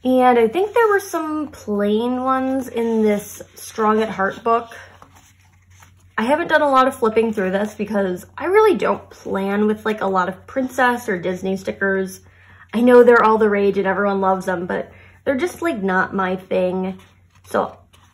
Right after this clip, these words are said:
I have Big Idea and I have one that has Cinderella on it. I think the Cinderella one will be fine just to, like,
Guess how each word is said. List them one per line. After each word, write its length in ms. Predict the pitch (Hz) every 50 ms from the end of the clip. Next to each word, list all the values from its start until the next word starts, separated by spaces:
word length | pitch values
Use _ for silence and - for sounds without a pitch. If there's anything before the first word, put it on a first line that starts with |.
| _ _ _ _ _
I 80 | - 214
have 240 | 247 247 214 180 -
Big 160 | 240 262 285
Idea 360 | 311 320 302 277 294 285 285
and 240 | 277 277 - - 208
I 40 | 214
have 180 | 220 220 196
one 140 | 196 208 208
that 120 | 214 214 208
has 200 | 208 208 208 -
Cinderella 480 | - 202 190 190 185 190 190 190 190
on 220 | - - 196 190 196
it. 220 | 196 196 190 - - -
I 40 | -
think 300 | 202 - - 262 269 -
the 100 | - 294
Cinderella 460 | 269 - 226 214 196 180 185 185 190
one 360 | 185 190 190 190 190 196 - - _
will 100 | - 190
be 140 | 180 196 190
fine 600 | 190 - 190 185 185 185 190 190 196 196 190 - - _ _ _ _ _ _ _ _ _ _ _ _ _ _ _ _ _ _ _ _ _ _ _
just 260 | - 214 208 - -
to, 100 | - 208
like, 300 | 190 185 - - - -